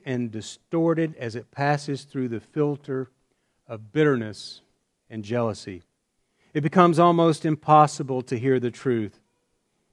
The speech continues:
A root of bitterness has taken hold. We have failed to heed the exhortation from Hebrews twelve to pursue peace with all people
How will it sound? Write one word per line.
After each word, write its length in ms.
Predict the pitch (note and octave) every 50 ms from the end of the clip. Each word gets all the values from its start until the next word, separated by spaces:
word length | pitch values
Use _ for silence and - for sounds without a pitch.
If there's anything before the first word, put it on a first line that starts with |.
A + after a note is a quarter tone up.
| _ _ _ _ _ _ _ _ _ _
A 100 | - D#3
root 260 | E3 F3 F#3 F#3+ G3+ E3+
of 200 | E3+ D#3 C#3 C3
bitterness 520 | F3+ F3+ F3 F3 E3+ E3 D#3 D#3 D3 -
has 180 | D3 C#3 - -
taken 380 | - D#3+ D#3+ D3 - C#3+ C3+
hold. 600 | A#2 G#2+ B2+ C#3+ C#3 C3 A#2+ A2 G2+ G2 F#2+ - _ _ _ _ _ _ _ _ _ _ _ _ _ _ _
We 160 | - C#3+ D3
have 180 | C#3+ D#3+ D3+ D3
failed 720 | - - - F3+ F3 F3+ E3+ D3+ C3 A#2 G#2+ G2+ G2 - - _ _ _ _
to 140 | - C#3+ B2
heed 440 | A#2 - E3 F3 F3 E3 E3 C#3 A#2+
the 140 | B2 B2
exhortation 840 | C#3 D3 C#3+ - D3 C3 C3 - - D3 D3 D3 C#3 - C#3+ B2 A#2
from 220 | - - B2 A2+ G#2
Hebrews 460 | A#2+ C#3+ C#3+ B2+ C3 B2+ B2 A2+ -
twelve 500 | - - - C#3+ C3+ C3 B2 A2+ G#2+ _ _ _ _ _ _ _ _ _ _ _ _ _ _ _
to 120 | - D3+ C#3
pursue 460 | - D#3+ C#3+ - - - F3 E3 D#3
peace 480 | E3 - - E3+ E3 E3 D3 - -
with 160 | - C3+ - -
all 200 | C#3+ C#3 C3+ B2+
people 580 | - - - C#3+ C#3 C#3+ C#3+ A2+ G#2 F#2+ F#2